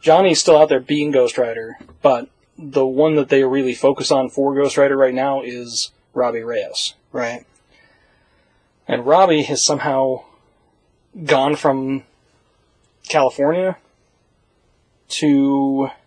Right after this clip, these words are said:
Speaker 1: South Africa overnight in the car.
Speaker 2: And no memory of how it happened.
Speaker 1: No. Doesn't have any idea how he got there.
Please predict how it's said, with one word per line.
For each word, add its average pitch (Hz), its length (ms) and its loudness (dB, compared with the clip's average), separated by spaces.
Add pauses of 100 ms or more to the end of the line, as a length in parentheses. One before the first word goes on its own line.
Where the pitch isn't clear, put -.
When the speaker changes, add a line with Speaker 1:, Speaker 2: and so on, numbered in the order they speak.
(1160)
Speaker 1:
South 139 340 -2
Africa 208 560 0 (260)
overnight 151 460 -2 (1200)
in 139 120 -2
the 127 60 -4
car. - 360 -12 (420)
Speaker 2:
And 123 280 -8
no 139 200 -2
memory 127 260 -4
of 113 60 -6
how 113 180 -2
it 117 40 -2
happened. 113 400 -4
Speaker 1:
No. 123 340 -6 (140)
Doesn't 135 200 -2
have 135 120 0
any 160 140 2
idea 143 240 2
how 131 120 0
he 123 60 -4
got 120 220 -2
there. 117 360 0